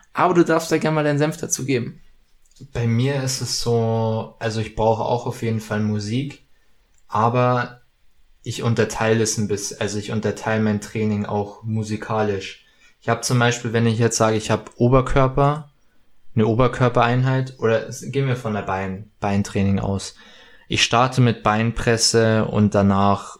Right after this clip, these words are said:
Speaker 2: rumänisches Kreuzheben. Dann ist für mich klar, das sind die Main-Übungen meines Trainings. In diesen Main-Übungen zieh ich mir die Musik rein, die mich maximal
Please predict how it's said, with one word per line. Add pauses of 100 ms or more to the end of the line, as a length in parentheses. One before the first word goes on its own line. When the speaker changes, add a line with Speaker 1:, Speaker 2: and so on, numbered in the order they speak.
Speaker 2:
rumänisches
Kreuzheben. (440)
Dann
ist
für
mich
klar,
das
sind
die
Main-Übungen
meines
Trainings. (360)
In
diesen
Main-Übungen (440)
zieh
ich
mir
die
Musik
rein,
die
mich
maximal